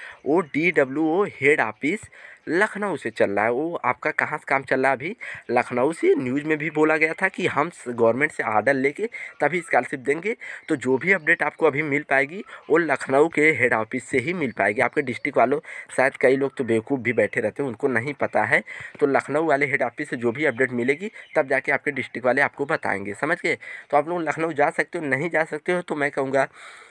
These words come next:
जो न्यूज़ आई उसके according बताया जा रहा है कि बीस पच्चीस जून के अंदर जिनका ट्रांजैक्शन फेल हुआ था, जो जो एलिजिबल हैं, उनको स्कॉलरशिप दे दी जाएगी। अब उसके बाद नहीं आती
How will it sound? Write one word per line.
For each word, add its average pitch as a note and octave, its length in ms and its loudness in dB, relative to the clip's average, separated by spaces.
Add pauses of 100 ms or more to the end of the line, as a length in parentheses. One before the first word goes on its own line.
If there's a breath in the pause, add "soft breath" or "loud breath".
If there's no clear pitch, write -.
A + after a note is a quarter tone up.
(140 loud breath)
जो A#2+ 140 -2
न्यूज़ C#3 260 0
आई C3+ 120 6
उसके D3 260 0
according C3+ 320 2
बताया C3 280 0
जा C#3+ 140 4
रहा A#2+ 60 2
है C3 60 0
कि E3+ 140 -10
बीस D3+ 280 -6
पच्चीस C#3+ 360 -2
जून C3 160 -6
के C3+ 100 -2
अंदर A#2+ 300 2 (420 loud breath)
जिनका C#3 480 4 (140)
ट्रांजैक्शन A#2+ 440 0
फेल C#3+ 200 0
हुआ C#3+ 160 2
था, E3+ 160 0
जो B2+ 180 -2
जो C#3+ 100 -4
एलिजिबल B2+ 560 2
हैं, G3 120 0 (220 loud breath)
उनको D#3 240 -4
स्कॉलरशिप C3+ 400 -2
दे A2+ 180 0
दी C3 120 -4
जाएगी। D3+ 400 0 (260 loud breath)
अब C#3+ 120 0
उसके F3 320 0
बाद C#3 320 2
नहीं D3+ 360 -4
आती E3+ 340 -4